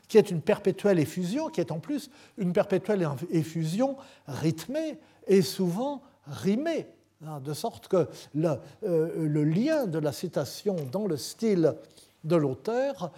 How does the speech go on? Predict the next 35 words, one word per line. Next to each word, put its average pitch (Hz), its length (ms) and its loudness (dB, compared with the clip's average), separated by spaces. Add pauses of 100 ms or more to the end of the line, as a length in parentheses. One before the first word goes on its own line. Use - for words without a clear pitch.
(220)
est 185 180 2
encore 170 540 -4
plus 202 240 -2
serré. 226 500 -2 (640)
Et 175 120 6
alors 180 300 4
là, 185 260 0 (260)
euh, 160 180 0 (420)
qui, 208 400 0 (260)
euh, 151 280 0 (360)
euh, 156 80 -6 (840)
qu'est-ce 202 340 0
qui - 100 -2
est 156 80 2
de 151 60 -8
saint 160 180 -6
Bernard ? 139 760 -6 (300)
Euh, 160 180 4 (340)
qu'est-ce 202 300 2
qui 170 120 -2
n'est 147 140 -2
pas 156 280 -2
de 117 80 -14
saint 143 200 -8
Bernard ? 127 720 -14 (1080)
Est-ce 139 180 -10
que 165 100 -4
c'est 170 180 -4
lui ? 196 240 -4
Est-ce 170 220 -8
que 151 100 -10
ce - 100 -10
n'est 170 80 -6
pas 202 140 -2
lui ? 240 340 -6